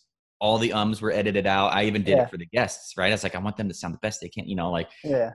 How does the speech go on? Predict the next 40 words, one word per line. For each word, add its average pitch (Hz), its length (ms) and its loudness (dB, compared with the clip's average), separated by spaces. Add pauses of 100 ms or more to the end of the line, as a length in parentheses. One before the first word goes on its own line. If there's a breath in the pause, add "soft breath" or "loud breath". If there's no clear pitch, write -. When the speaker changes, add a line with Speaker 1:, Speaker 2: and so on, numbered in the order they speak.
(140)
Speaker 1:
and 117 100 -2
then 110 220 2
I'm 104 100 0
like, 104 200 -2
"Why 208 160 0
am 285 120 2
I 147 140 4
doing 110 360 2
this? 95 140 0
This - 180 -4
is 117 120 -6
exhausting." 92 760 -2
I'm 95 80 0
like, 113 140 0
"I'm," 185 240 2
I 139 120 2
told 139 200 2
myself, 107 240 2
"I'm 113 160 4
not 107 220 2
going 95 180 2
to 87 80 -2
do 95 140 2
this. 85 180 -4
This, 85 100 -8
this 98 180 -4
is 92 100 -6
what 82 140 -2 (440)
having 101 260 0
a 82 60 -4
podcast 85 540 -2
is, 73 180 -6
'cause 78 200 -10
that, - 260 2
Speaker 2:
<laughs> - 320 4
Speaker 1:
this 143 160 2
is - 100 -8
not 113 160 0 (140)
fun." 107 260 4 (460 loud breath)
And 151 100 -4